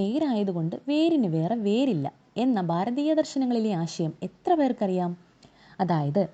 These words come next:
ചുരുക്കി പറഞ്ഞ ഹിന്ദുധർമ്മത്തിൻ്റെ നാരായ വേര് വേദങ്ങളാണ് എന്നാണ് കേട്ടോ. ഹിന്ദുധർമ്മത്തിൻ്റെ അടിസ്ഥാന ഗ്രന്ഥം വേദങ്ങളാണ്. വേദമെന്നാൽ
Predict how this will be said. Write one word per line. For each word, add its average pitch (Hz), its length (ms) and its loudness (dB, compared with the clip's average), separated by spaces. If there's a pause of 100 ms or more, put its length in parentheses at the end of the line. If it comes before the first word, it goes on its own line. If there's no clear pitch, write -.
(240)
ചുരുക്കി 349 440 2 (100)
പറഞ്ഞ 151 260 -2 (360)
ഹിന്ദുധർമ്മത്തിൻ്റെ 254 920 2 (120)
നാരായ 311 600 2 (140)
വേര് 156 280 -2 (100)
വേദങ്ങളാണ് 160 720 0 (140)
എന്നാണ് 151 300 0
കേട്ടോ. 175 220 -2 (840)
ഹിന്ദുധർമ്മത്തിൻ്റെ 320 840 2
അടിസ്ഥാന 185 480 -2
ഗ്രന്ഥം 151 280 -2 (100)
വേദങ്ങളാണ്. 151 540 0 (360)
വേദമെന്നാൽ 165 600 2